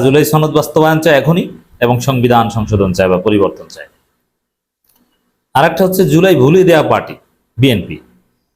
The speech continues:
তারা জুলাই সনদ বাস্তবায়ন চায় না, সংবিধানে হাত দেওয়া চায় না, ওটা কথিত পরবর্তী পার্লামেন্ট করবে, মানে মূলা ঝুলিয়ে রাখতে চায়। তিনটা পার্টি কার কি রোল, রেফারি জুলাইয়ের পক্ষের আর জুলাই ভুলিয়ে দেওয়া পার্টি। বিএনপি জুলাইয়ের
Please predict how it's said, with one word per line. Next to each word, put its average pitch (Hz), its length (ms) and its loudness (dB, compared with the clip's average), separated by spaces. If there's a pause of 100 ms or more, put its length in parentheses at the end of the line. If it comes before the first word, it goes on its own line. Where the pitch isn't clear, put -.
(360)
তারা 143 220 0
জুলাই 156 280 2
সনদ 170 220 -2 (380)
বাস্তবায়ন 156 460 0
চায় 147 180 2
না, 170 60 2 (200)
সংবিধানে 151 520 0
হাত 123 200 0
দেওয়া 143 200 2
চায় 135 160 0
না, 190 40 0 (100)
ওটা 151 180 -2 (340)
কথিত 196 280 2 (140)
পরবর্তী 160 440 2 (100)
পার্লামেন্ট 120 500 0
করবে, 92 260 -4
মানে 156 120 0 (100)
মূলা 151 260 2
ঝুলিয়ে 127 280 2
রাখতে 87 300 -10
চায়। 69 160 -14 (1300)
তিনটা 208 320 2 (140)
পার্টি 156 280 2 (120)
কার 151 180 2 (100)
কি 147 180 0
রোল, 107 180 2 (460)
রেফারি 165 380 0 (440)
জুলাইয়ের 151 380 2
পক্ষের 156 360 -2 (640)
আর 117 200 0
জুলাই 151 280 4
ভুলিয়ে 156 260 4
দেওয়া 117 140 2
পার্টি। 98 240 -2
বিএনপি 180 280 2 (100)
জুলাইয়ের 190 260 2